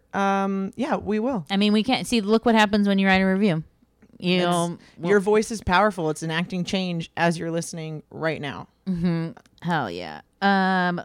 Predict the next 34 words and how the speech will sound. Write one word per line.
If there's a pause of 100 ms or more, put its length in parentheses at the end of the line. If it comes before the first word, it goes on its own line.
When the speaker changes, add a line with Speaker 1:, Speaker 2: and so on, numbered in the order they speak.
(120)
Speaker 2:
let's
see
here. (1600)
Uh,
Love
from
a
Gemini.
Mm, (120)
uh,
by
So (640)
Cute
by
Krista. (200)
Speaker 1:
And
so
is,
like,
Speaker 2:
Like
Speaker 1:
needle
and
Speaker 2:
Sue.
Speaker 1:
thread
Speaker 2:
Yeah,
Speaker 1:
so,
Speaker 2:
like
Speaker 1:
like
Speaker 2:
Sue. (360)
Um, (120)
which
is
really
cute.